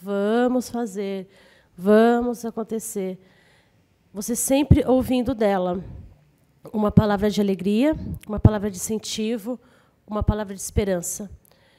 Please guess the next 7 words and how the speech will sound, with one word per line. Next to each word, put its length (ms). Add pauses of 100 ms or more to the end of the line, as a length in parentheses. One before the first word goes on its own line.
(200)
Mesmo 380
quando 340
você 520 (420)
tivesse 480
todos 500
os 120
argumentos 800